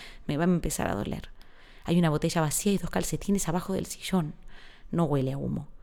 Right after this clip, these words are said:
huele a conversación. Calculo con mis palmas cuántos centímetros hay entre sillón y sillón y fantaseo con la idea de haber mantenido el metro y medio de separación. ¿Por qué?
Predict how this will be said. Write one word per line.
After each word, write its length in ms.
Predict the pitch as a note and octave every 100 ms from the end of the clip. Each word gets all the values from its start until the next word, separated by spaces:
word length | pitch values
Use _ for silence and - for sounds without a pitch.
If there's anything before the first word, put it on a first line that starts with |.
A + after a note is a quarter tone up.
| - -
huele 320 | - F#3 G3
a 140 | F#3 -
conversación. 720 | D3+ C#3 C3+ D3 - - D3+ - - - - - - -
Calculo 520 | E3 D3+ - F#3+ F#3
con 120 | D#3
mis 140 | D3 -
palmas 440 | F#3 F#3 F3+ F3
cuántos 400 | - A3+ A#3+ A3+
centímetros 680 | F3 E3 A3+ G#3+ - C3+ G#3
hay 160 | A3
entre 180 | D#3 -
sillón 340 | - C#3 G#3+
y 60 | A3
sillón 380 | - C3+ B3 A3
y 60 |
fantaseo 520 | D3 D3 B2+ - - A3
con 140 | E3
la 80 | D3
idea 200 | D#3 G#3
de 60 |
haber 180 | E3+ F3
mantenido 520 | F#3 F#3 E3+ D#3 F#3
el 80 | F3
metro 260 | E3+ F#3 E3+
y 60 |
medio 200 | E3+ F3+
de 80 | E3+
separación. 720 | D3+ D3+ D#3+ D3+ - F3 D#3 - - - - - - - - - -
¿Por 180 | C4
qué? 220 | - C3